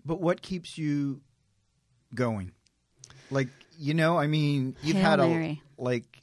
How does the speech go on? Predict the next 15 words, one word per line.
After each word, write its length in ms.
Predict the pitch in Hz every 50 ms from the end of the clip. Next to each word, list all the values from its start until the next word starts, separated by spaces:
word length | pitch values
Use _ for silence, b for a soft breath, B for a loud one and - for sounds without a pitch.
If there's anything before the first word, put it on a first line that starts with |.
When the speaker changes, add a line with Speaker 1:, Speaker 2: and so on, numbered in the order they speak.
| - _ _
Speaker 1:
really? 440 | - 95 139 202 - 165 85 78 92
Speaker 2:
It, 160 | - 226 240 -
you 140 | - 247 240
know, 420 | 233 233 233 233 233 226 226 - - _ _ _ _ _ _ _ _ _ _ _ _ _ _ _ - _
you'd 240 | - 208 240 247 202
be 160 | 269 269 277
amazed 880 | 294 269 233 202 190 190 190 180 185 185 185 185 185 185 185 - - - - _ _ _ _ _
what 360 | 190 185 185 180 180 - -
you 120 | 202 196
can 240 | 180 - 202 185 175
do 420 | 160 - 170 170 165 165 170 165 -
when 160 | - 170 160 165
you 80 | 160
have 340 | 151 160 147 147 139 - -
to. 220 | - - - -